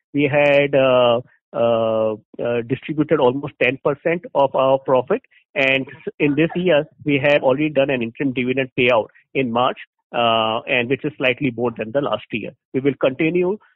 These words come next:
uh, to pay dividend after considering, uh, the cash, uh, which is available with us, the business performance of the, uh, period,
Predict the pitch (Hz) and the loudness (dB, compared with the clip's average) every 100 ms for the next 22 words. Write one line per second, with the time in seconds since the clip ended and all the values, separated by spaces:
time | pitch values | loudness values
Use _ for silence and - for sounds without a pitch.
0 | _ - 117 113 113 117 117 120 - 139 | _ -2 0 2 0 0 -2 -4 -4 -4
1 | - 143 135 131 151 156 120 - _ - | 0 0 0 -2 0 0 0 -6 _ -2
2 | 127 - 131 135 120 143 139 147 147 151 | -2 0 -2 -2 -4 -8 -2 0 0 2
3 | 123 120 117 113 127 117 135 123 165 170 | 2 4 2 0 -6 -4 0 0 0 0
4 | 127 117 120 131 117 110 131 139 135 147 | 2 0 -4 -4 -6 -4 -4 -4 -2 -2
5 | 139 214 - _ _ 131 120 127 135 147 | 0 -2 -6 _ _ -8 -4 -4 -6 -6
6 | - 123 147 127 139 147 - 135 120 131 | -4 -2 -2 -4 -4 -6 -4 -4 -4 -4
7 | 135 131 120 113 - 120 120 180 | -2 0 -2 -4 -6 -6 -4 -4